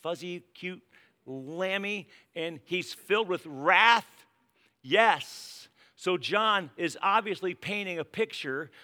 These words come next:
of what happened on the cross. The lamb is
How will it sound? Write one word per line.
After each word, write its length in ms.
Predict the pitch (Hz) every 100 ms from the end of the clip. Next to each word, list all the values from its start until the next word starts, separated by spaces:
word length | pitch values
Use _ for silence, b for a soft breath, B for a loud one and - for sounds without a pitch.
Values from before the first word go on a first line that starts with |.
| B
of 160 | 156 151
what 160 | 185
happened 480 | 151 175 190 190 180
on 240 | 175 165 156
the 100 | 165
cross. 560 | - 214 214 143 117
The 100 | 156
lamb 360 | 151 185 196 180
is 120 | 151